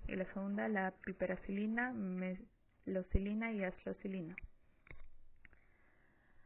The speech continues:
Luego tenemos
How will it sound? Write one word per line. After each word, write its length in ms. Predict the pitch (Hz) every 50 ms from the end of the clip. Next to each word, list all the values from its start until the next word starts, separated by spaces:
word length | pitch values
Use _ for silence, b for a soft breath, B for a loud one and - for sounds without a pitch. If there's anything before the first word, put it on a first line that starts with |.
| b b b b - - - - - B B B B B B B B B B B -
Luego 500 | 226 240 262 277 294 277 269 277 277 - - - - - - -
tenemos 560 | - 202 202 208 220 226 226 233 233 254 269